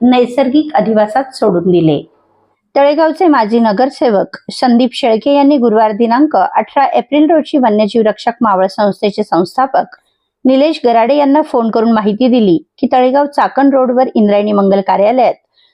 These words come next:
स्वयंपाकघरात एक साप आहे. त्यानुसार गराडे यांनी संस्थेचे सदस्य भास्कर माळी आणि संकेत मराठे यांना इंद्रायणी मंगल कार्यालयात पाठवून दिले. माळी आणि मराठे यांनी पाहणी केली असता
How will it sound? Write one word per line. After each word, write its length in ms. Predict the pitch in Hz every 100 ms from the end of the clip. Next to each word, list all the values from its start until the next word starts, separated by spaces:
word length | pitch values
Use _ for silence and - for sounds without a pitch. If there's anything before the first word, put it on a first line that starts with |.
| _
स्वयंपाकघरात 800 | - 254 247 311 277 254 277 269
एक 180 | 285 -
साप 300 | 262 185 180
आहे. 240 | 175 170 - _ _ _ _ -
त्यानुसार 420 | 269 285 294 311
गराडे 400 | 233 226 226 277
यांनी 260 | 285 277 285
संस्थेचे 520 | 262 214 - 208 220
सदस्य 440 | - 202 247 -
भास्कर 440 | 247 214 - 220 196
माळी 320 | 202 240 - _
आणि 160 | 240 240
संकेत 400 | 233 214 233 226
मराठे 480 | 208 208 269 220 170 _ _ _ -
यांना 220 | 262 262 285
इंद्रायणी 340 | 247 233 285 302
मंगल 320 | 254 208 208
कार्यालयात 460 | 202 190 190 208 269
पाठवून 380 | 190 - - 196
दिले. 280 | 185 165 - - _ _ _ _ _ -
माळी 260 | 254 262 320
आणि 180 | 311
मराठे 420 | 294 247 220 226 294
यांनी 200 | 277 285
पाहणी 300 | 254 214 220
केली 280 | 208 196 196
असता 420 | - - 254